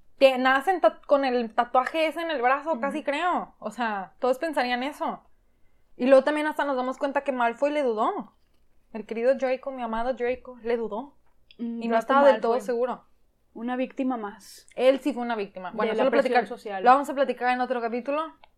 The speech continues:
Speaker 1: Pero
Speaker 2: Pero
Speaker 1: de verdad que él sí es una víctima through and through por culpa de su familia. Entonces también vamos a hablar de las familias tóxicas, amigos.
Speaker 2: Uf, que hay muchas.
Speaker 1: Va a estar muy buena
Speaker 2: Mm.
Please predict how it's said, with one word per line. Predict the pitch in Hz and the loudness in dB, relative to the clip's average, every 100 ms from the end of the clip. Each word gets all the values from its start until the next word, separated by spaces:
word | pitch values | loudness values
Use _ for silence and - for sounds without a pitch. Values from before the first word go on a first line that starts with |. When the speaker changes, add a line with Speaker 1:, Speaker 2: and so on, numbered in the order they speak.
| _ _ _ _ _ | _ _ _ _ _
Speaker 1:
Pero | 240 233 220 | 2 4 4
Speaker 2:
Pero | 220 220 | 0 2
Speaker 1:
de | 233 | 4
verdad | 226 233 240 | 6 6 4
que | 240 269 269 - | 2 0 0 0
él | 226 240 | -4 -4
sí | 233 | -4
es | 240 | -8
una | 240 233 | -8 -6
víctima | 226 220 240 240 247 247 - | -8 -8 -10 -8 -8 -10 -10
through | 240 240 | -6 -6
and | 240 240 | -6 -6
through | 240 262 262 _ - | -6 -6 -8 _ -12
por | 214 | -10
culpa | 220 208 226 | -8 -8 -8
de | |
su | 220 | -10
familia. | 208 202 208 226 226 | -14 -16 -14 -16 -16
Entonces | 196 196 202 202 | -16 -16 -16 -18
también | - 196 208 | -12 -8 -8
vamos | 220 | -8
a | 214 | -6
hablar | 202 196 | -6 -6
de | |
las | 202 202 | -10 -14
familias | 196 190 190 - | -14 -12 -14 -12
tóxicas, | 185 _ - - | -14 _ -20 -20
amigos. | - - - - - | -20 -20 -20 -20 -20
Speaker 2:
Uf, | - 233 - - - - - | -16 -14 -16 -20 -20 -18 -10
que | |
hay | 208 | -10
muchas. | 226 196 - 220 | -10 -20 -20 -14
Speaker 1:
Va | 220 | -14
a | |
estar | - 233 226 | -12 -12 -6
muy | 226 254 247 | -2 0 2
buena | |
Speaker 2:
Mm. | 233 | 0